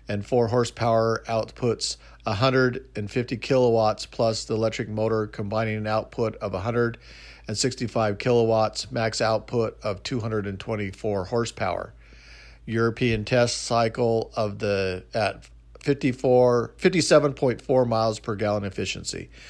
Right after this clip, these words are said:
The E three hundred can operate on just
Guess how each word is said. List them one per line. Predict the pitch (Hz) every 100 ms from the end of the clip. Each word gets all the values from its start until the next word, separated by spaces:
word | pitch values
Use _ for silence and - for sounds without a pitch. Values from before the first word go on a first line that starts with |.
| - - -
The | 107
E | - 135 139 143
three | 143 135 113
hundred | 127 127 131 135 - - - -
can | 117 101
operate | 123 120 127 113 117 107
on | 104 98
just | 107 123 127 -